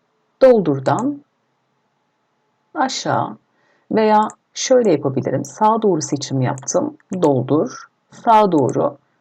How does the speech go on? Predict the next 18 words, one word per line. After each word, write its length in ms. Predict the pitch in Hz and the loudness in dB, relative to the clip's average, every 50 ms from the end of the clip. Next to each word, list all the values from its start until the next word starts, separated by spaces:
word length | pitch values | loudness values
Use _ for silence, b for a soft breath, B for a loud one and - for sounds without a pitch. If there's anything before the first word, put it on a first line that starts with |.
| _ _ _ _ _ - | _ _ _ _ _ 2
doldur 420 | 233 185 147 147 185 240 254 240 | 4 4 2 2 0 -2 -2 0
diyebiliriz. 640 | 254 254 254 247 247 240 214 160 - - - - - _ _ _ _ _ _ _ _ - _ _ _ _ _ _ _ _ _ _ _ _ _ _ _ _ _ _ _ _ _ _ _ _ | 2 2 2 2 2 2 0 0 0 -2 -8 -18 -20 _ _ _ _ _ _ _ _ -20 _ _ _ _ _ _ _ _ _ _ _ _ _ _ _ _ _ _ _ _ _ _ _ _
Şöyle 760 | - - - 220 196 - - - - - - - 73 - - - _ _ _ _ _ _ _ - - | -14 -10 -6 -4 -4 -4 -4 -6 -6 -8 -8 -8 -10 -12 -14 -16 _ _ _ _ _ _ _ -6 -4
doldur, 920 | - 78 67 67 - - 127 139 165 190 220 233 - - - - - - _ _ _ | -4 -4 -4 -6 -6 -6 -6 -6 -4 -6 -8 -10 -12 -16 -18 -18 -20 -20 _ _ _
aşağı 560 | - - - - - - - 151 139 135 135 | -8 -8 -8 -8 -10 -8 -6 -6 -4 -4 -6
diyorum. 600 | 131 - 196 220 220 220 220 220 220 226 226 247 b b b b b b b b b | -4 -2 -2 -2 0 0 -2 -2 -2 -4 -6 -8 b b b b b b b b b
Veya 280 | 220 226 220 220 220 214 208 | 0 0 2 2 0 0 0
bunu 460 | 202 208 240 240 233 220 226 226 - _ _ _ _ _ _ _ _ _ - | 0 0 0 0 0 0 -2 -4 -6 _ _ _ _ _ _ _ _ _ -16
şu 200 | - - - 269 | -8 -2 2 2
rakamı 320 | 277 - - 220 214 208 | 2 2 0 -2 -4 -4
seçip 440 | 208 - - 214 - - 214 214 - - - - - | -4 -4 -6 -4 -4 -4 -6 -6 -8 -16 -20 -18 -16
sol 260 | - - 254 247 233 | -2 2 2 2 2
tarafa 300 | 233 208 190 175 - 160 | 2 -2 -4 -2 -4 -2
doğru 180 | 160 156 147 143 | -2 -2 -2 -2
seçim 400 | 143 - 151 135 - - 143 143 | -4 -6 -8 -10 -8 -8 -4 -4
yaparsam 640 | 143 143 139 - 143 139 135 - - 139 135 131 131 147 | -4 -4 -4 -4 -6 -6 -6 -6 -8 -6 -6 -6 -4 -4
hücreleri 720 | 156 135 131 135 127 117 - 208 - - 214 349 349 - _ _ _ _ _ _ _ | -4 -4 -2 -4 -4 -4 -4 -4 -2 -2 -4 -4 -6 -10 _ _ _ _ _ _ _
yine 300 | - - 220 220 220 208 | -4 -4 -2 -4 -4 -6